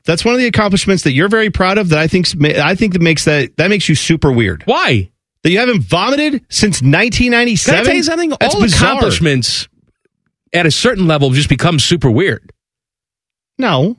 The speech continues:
Speaker 2: Uh, yes, like
Speaker 1: No, like, if you become a
Speaker 2: LeBron,
Speaker 1: lawyer
Speaker 2: how many, how many championships has LeBron won?
Speaker 1: Four?
Speaker 2: Four championships.
Speaker 1: I think four.
Speaker 2: I said four?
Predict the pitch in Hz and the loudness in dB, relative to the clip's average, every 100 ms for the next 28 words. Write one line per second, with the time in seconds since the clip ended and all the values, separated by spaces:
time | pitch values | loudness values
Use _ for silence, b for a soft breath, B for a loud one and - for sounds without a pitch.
0 | - - 302 294 - - 165 190 277 190 | -6 -2 0 0 -4 -4 0 0 0 -2
1 | 175 151 175 185 202 - 226 - - - | 0 0 0 2 2 4 2 2 0 0
2 | - 339 254 349 - 285 240 220 165 175 | 0 0 0 -2 -2 -2 0 0 0 0
3 | 143 156 127 131 147 139 120 110 92 - | 0 0 2 2 2 2 2 2 0 -8
4 | _ _ _ 101 104 170 214 _ _ _ | _ _ _ -2 0 -2 -6 _ _ _
5 | _ _ - 285 294 254 214 139 107 - | _ _ -4 -2 0 0 2 2 0 0
6 | 101 123 143 196 - - 107 127 160 214 | -2 -2 -2 -2 -4 -2 0 2 2 0
7 | 320 392 | 0 -4